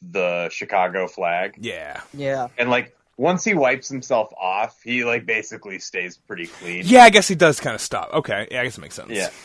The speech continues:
Speaker 2: Yeah. I mean, that's
Speaker 1: Um,
Speaker 2: usually, that's kinda how it works, you know?
Speaker 1: Yeah.
Speaker 2: <laughs> You can cut again.
Speaker 1: But Colt, I mean, Colt fucking, I mean,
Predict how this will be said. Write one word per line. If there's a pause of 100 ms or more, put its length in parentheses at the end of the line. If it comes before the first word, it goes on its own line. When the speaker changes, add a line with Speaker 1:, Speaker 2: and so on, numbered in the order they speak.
(200)
Speaker 2:
Yeah. (120)
I
mean,
that's
Speaker 1:
Um,
Speaker 2:
usually, (300)
that's
kinda
how
it
works,
you
know? (200)
Speaker 1:
Yeah.
Speaker 2:
<laughs>
You
can
cut
again.
Speaker 1:
But
Colt,
I
mean,
Colt (120)
fucking, (140)
I
mean,